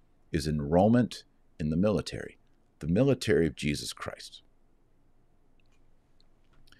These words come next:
Sadly, ever since the fifties, no, so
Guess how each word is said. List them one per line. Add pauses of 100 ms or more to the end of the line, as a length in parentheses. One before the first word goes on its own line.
(1500)
Sadly, (960)
ever
since
the
fifties,
no,
so